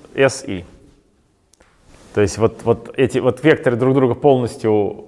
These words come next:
а, обнуляют, да, полностью, ам, э, нейтрализуют именно в отдельных точках, находящихся на вертикальной оси, проходящей через вещественную часть, равную одной второй.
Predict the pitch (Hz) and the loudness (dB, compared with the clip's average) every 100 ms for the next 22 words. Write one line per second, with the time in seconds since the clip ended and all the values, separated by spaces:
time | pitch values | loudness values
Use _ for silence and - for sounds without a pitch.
0 | - 101 101 101 98 98 98 - - _ | -6 0 2 2 2 0 -2 -8 -20 _
1 | _ - 117 127 147 269 285 135 110 185 | _ -2 0 4 6 8 8 6 4 6
2 | 214 156 120 104 - 147 131 110 - 107 | 6 6 4 2 0 0 0 -2 -4 -4
3 | 98 98 - - - - - 113 120 120 | -4 -8 -16 -20 -20 -20 -6 0 0 0
4 | 120 120 120 123 123 131 156 160 196 247 | -6 -4 -2 2 2 2 0 4 6 6
5 | 302 311 170 - - - - 233 285 262 | 8 8 6 2 -12 -16 0 2 4 4
6 | 208 160 113 95 82 - - _ 117 165 | 4 4 2 0 -8 -20 -20 _ 4 4
7 | 160 214 214 180 - 240 294 294 170 156 | 6 6 6 4 4 6 6 4 -6 -2
8 | 156 160 170 233 233 202 151 139 165 208 | 0 2 4 4 2 -6 -6 2 4 4
9 | 196 202 - _ 117 151 160 196 190 151 | 0 -8 -20 _ 0 2 2 6 6 6
10 | 139 139 - 254 320 - 135 151 214 156 | 2 -2 -2 -2 -2 0 0 2 0 -2
11 | 143 139 123 127 165 156 135 147 123 135 | -2 -2 -2 -2 -2 -4 -2 -2 2 2
12 | 147 117 127 123 101 71 | 2 2 0 -2 -2 -4